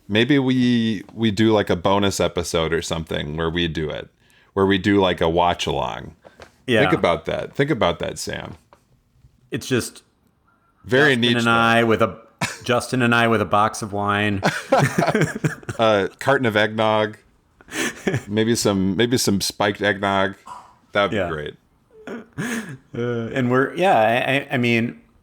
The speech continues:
Speaker 2: think about the commentary we could have every time, every time the, the woman who is so career first that she forgot about her love life, she, she goes to the small town, she meets the, the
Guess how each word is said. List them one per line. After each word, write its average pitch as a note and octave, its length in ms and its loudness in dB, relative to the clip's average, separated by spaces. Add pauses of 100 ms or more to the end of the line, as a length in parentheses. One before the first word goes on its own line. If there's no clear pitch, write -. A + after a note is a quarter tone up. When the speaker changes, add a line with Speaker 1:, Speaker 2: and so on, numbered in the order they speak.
(260)
Speaker 2:
think C3 220 2
about C#3 400 2
the C3+ 60 -4
commentary A#2 680 -2
we G#2+ 80 0
could G2 140 -6
have E2+ 200 0
every F2 220 0
time, A#2 640 0 (400)
every A#2 240 0
time A#2 500 0
the, F#2 420 2
the F2 220 -4
woman A2+ 460 2
who F2 420 0
is E2+ 260 -6
so A#2+ 220 0
career G#2+ 420 0
first A2 460 2
that - 120 -4
she F#2+ 140 -4
forgot F#2+ 360 0
about G#2 280 2
her F#2 120 2
love F2+ 240 2
life, E2+ 500 0 (420)
she, D#2+ 340 -4
she - 140 -8
goes G#2 340 0
to - 60 -18
the F#2+ 80 -2
small A2+ 400 0
town, G2+ 500 2
she D#2+ 220 -4
meets G#2+ 360 0
the, F2 360 -2
the F#2 160 -6